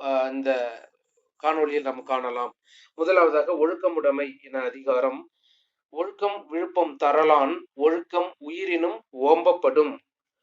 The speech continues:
ஒழுக்கமே எல்லாருக்கும் மேன்மையை தருவதாக இருப்பதால் அவ்வொழுக்கத்தை உயிரினும் மேனா-, மேலானதாக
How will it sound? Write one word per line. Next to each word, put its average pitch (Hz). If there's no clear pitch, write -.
ஒழுக்கமே 190
எல்லாருக்கும் 156
மேன்மையை 165
தருவதாக 143
இருப்பதால் 139
அவ்வொழுக்கத்தை 160
உயிரினும் 170
மேனா-, 147
மேலானதாக 156